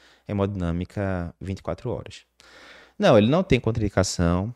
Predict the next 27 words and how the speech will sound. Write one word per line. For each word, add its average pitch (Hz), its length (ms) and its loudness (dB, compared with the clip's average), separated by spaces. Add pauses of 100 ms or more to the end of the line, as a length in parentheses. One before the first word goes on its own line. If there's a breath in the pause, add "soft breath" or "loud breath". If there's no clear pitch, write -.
Eu - 120 -8
tô - 180 -4
num 104 80 -4
serviço 92 360 -6
primário, 92 540 -2
não 90 140 -6
tem 90 160 -6
CAT 78 400 -2
e - 60 -20
tal. 76 400 -6 (880)
E 110 60 2
tô 127 420 2
agora 98 560 2
com - 100 2
esse 110 140 4
paciente 101 500 -2
com - 100 -8
infarto 95 300 -6
com 104 120 -8
supra, - 240 -12
que 107 60 2
eu 104 40 8
acabei 135 560 2
de 175 80 -4
diagnosticar 156 540 -2
nesse 117 180 -2
segundo, 117 520 -4